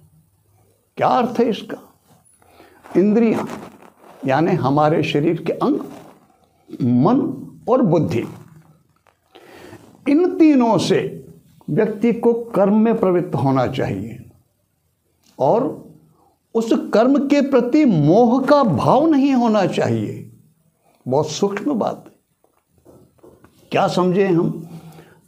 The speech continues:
तात्पर्य क्या लें आज के समय में? मन,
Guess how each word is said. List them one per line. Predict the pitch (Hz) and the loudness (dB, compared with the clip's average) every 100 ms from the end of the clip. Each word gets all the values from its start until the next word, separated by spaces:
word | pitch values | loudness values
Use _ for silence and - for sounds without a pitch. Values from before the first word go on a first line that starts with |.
| _ 175 | _ -2
तात्पर्य | 202 202 294 277 | 0 2 2 2
क्या | 302 - 226 285 | 2 2 2 2
लें | 285 294 285 170 | 2 0 -2 2
आज | 233 233 - | 2 2 2
के | 233 | 0
समय | - 165 120 | 2 0 0
में? | 95 - - - - _ _ _ _ _ _ _ _ _ _ - - - - - | -2 -6 -10 -18 -20 _ _ _ _ _ _ _ _ _ _ -20 -20 -20 -12 -2
मन, | 127 147 262 | 2 4 4